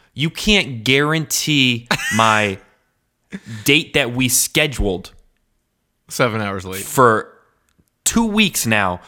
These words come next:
Speaker 1: You're telling me someone's supposed to be from one to three, and you can't guarantee they're gonna be here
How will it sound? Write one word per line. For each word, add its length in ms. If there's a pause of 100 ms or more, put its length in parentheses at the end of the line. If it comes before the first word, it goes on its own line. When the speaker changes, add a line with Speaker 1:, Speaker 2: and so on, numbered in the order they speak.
(120)
Speaker 1:
You're 100
telling 240
me 80
someone's 300
supposed 120
to 40
be 80
from 160
one 100
to 60
three, 160
and 80
you 60
can't 360
guarantee 520
they're 120
gonna 160
be 160
here 340